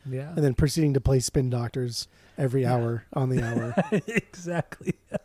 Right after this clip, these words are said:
Speaker 1: Or it's so annoying because then they'll start to play, like, 'cause, you know, like, you know, radio stations have bumper music where they,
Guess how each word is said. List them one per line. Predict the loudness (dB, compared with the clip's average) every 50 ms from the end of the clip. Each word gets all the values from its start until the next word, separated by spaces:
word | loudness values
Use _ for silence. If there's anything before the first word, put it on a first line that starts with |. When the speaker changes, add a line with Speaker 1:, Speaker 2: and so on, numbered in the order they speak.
| _ _ _ _ _ _ _ _ _ _ _ _ _ -20 -20 -18 -14 -14 -10 -2 4
Speaker 1:
Or | 4 4
it's | 4 4
so | 4 4 4 6 6
annoying | 6 4 4 4 4 2
because | 2 2 4 4
then | 4 4
they'll | 4 4 4
start | 4 4 2 2 2
to | 0 0
play, | 2 2 4 4
like, | 4 4 4 2 0 -4 -12 -20 -20 -20 -20 -20 _ _ -2 2
'cause, | 4 6 6
you | 6
know, | 6 6
like, | 6 4 4 2 0 2
you | 2 4
know, | 6
radio | 6 6 6 4
stations | 4 4 2 0 0 0 0
have | 0 0 0 -2
bumper | -4 -2 -2 -2
music | 0 2 2 2 2 2 0 0 -2 -2
where | -2
they, | -2 -4